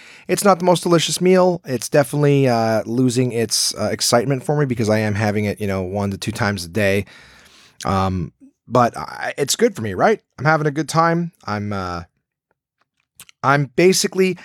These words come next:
I, I have started to see a little bit of a plateauing with my results, but of course I've got a lot to attribute that to, and I can tell you guys more about it a little later on. But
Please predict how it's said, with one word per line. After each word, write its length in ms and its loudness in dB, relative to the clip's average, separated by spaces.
I, 180 2
I 140 2
have 260 0
started 340 0
to 80 -6
see 200 -2
a 80 2
little 180 2
bit 140 0
of 60 -2
a 80 0
plateauing 640 -2
with 100 -4
my 80 -4
results, 480 2
but 360 2
of 120 -8
course 280 0
I've 100 -2
got 140 2
a 40 0
lot 180 0
to 80 -6
attribute 360 -4
that 220 2
to, 200 0
and 80 0
I 80 -2
can 160 -8
tell 140 -8
you 60 -6
guys 200 -8
more 180 -8
about 200 -8
it 80 -10
a 20 -8
little 160 -8
later 280 -6
on. 240 0
But 220 -2